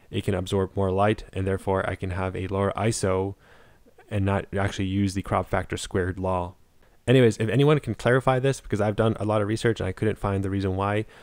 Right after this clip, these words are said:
please let me know in the comments down below. So I'm currently on the full frame camera,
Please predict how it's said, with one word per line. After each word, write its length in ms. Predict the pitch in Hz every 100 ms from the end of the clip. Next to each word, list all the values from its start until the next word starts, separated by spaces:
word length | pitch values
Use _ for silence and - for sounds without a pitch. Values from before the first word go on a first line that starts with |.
| - -
please 180 | 117
let 100 | 113
me 60 | 110
know 160 | 107 98
in 60 |
the 80 | 95
comments 320 | - 98 92
down 180 | 95 90
below. 300 | 95 92 120 - - _ - - - - - - -
So 140 | 127
I'm 80 | 120
currently 260 | 151 151 139
on 100 | 123
the 60 |
full 180 | - 117
frame 240 | 113 104
camera, 460 | 98 101 90 98